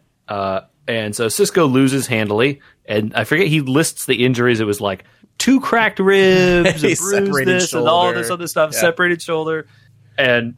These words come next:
Speaker 1: like, the look on Cassidy's face when he says that is like,
Speaker 2: She's just cracking up, dude.
Speaker 1: Yeah. <laughs>
Speaker 2: So good. Cass
Speaker 1: Why?
Speaker 2: is so good. She's like,
Speaker 1: Uh,
Speaker 2: "You, you're an idiot." <laughs>
Speaker 1: Yeah.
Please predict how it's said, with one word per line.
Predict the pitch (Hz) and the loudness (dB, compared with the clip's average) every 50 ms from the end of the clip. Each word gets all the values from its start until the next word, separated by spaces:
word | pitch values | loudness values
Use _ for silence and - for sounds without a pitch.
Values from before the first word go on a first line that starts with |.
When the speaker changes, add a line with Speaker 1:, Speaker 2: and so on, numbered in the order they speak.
| - | -4
Speaker 1:
like, | - 131 117 110 - | -2 -2 -2 -2 -4
the | 139 131 139 | -2 -2 0
look | 135 147 202 208 208 | 2 2 0 2 2
on | 190 170 147 | 0 -2 -2
Cassidy's | - - 131 131 131 - - 131 120 110 - | -2 0 0 0 0 0 0 0 0 0 0
face | - 120 104 101 - - | 0 0 0 0 0 -2
when | 117 110 107 107 _ - | -6 -6 -6 -8 _ -12
he | 123 113 | -12 -6
says | - 127 123 117 | -2 -2 -2 0
that | - 110 104 110 | 0 -2 -2 -2
is | 117 117 | -4 0
like, | 120 120 110 101 | 0 0 0 0
Speaker 2:
She's | 165 151 - | -2 -6 -8
just | 143 - - - | -8 -10 -10 -10
cracking | - - - - 139 135 135 131 135 - - 113 110 113 - | -10 -10 -6 -2 0 2 2 0 0 -4 -8 -8 -8 -8 -6
up, | - 120 123 123 117 104 - - _ - | -2 0 2 2 2 0 -2 -6 _ -10
dude. | 117 110 107 104 104 147 | -6 -6 -4 -4 -4 -4
Speaker 1:
Yeah. | 151 131 120 131 127 131 117 104 - | -4 -4 -2 0 0 0 0 0 -2
<laughs> | - - - - - - - - - - - - - - - - - - - | -4 -8 -12 -12 -14 -14 -16 -18 -18 -20 -20 -20 -20 -20 -12 -6 -6 -6 -6
Speaker 2:
So | - - - - 151 139 131 123 | -8 -10 -4 0 2 2 2 2
good. | 110 123 120 120 113 110 | 0 0 0 0 0 0
Cass | - 120 131 131 135 135 | 0 0 2 2 2 2
Speaker 1:
Why? | 139 147 165 196 - - | 2 2 2 2 2 2
Speaker 2:
is | 156 | 0
so | 139 127 131 131 123 | 2 2 2 2 0
good. | 117 123 123 123 120 120 113 113 170 - _ _ _ _ _ _ _ _ _ _ _ _ _ _ _ _ | 0 0 0 2 2 0 -2 -6 -10 -16 _ _ _ _ _ _ _ _ _ _ _ _ _ _ _ _
She's | _ - | _ -2
like, | 117 113 110 110 | 0 2 2 2
Speaker 1:
Uh, | 107 - - 294 277 | 2 2 0 0 0
Speaker 2:
"You, | 196 | -2
you're | - - 226 320 285 | -4 -2 0 2 2
an | 165 151 | 2 2
idiot." | 190 285 339 330 - 214 110 - - _ _ - - _ - | 2 4 4 4 2 2 0 -2 -4 _ _ -20 -20 _ -14
<laughs> | - - - - - - - - | -14 -14 -14 -16 -18 -16 -8 -2
Speaker 1:
Yeah. | 120 127 160 196 180 120 92 | 0 2 2 2 2 0 -4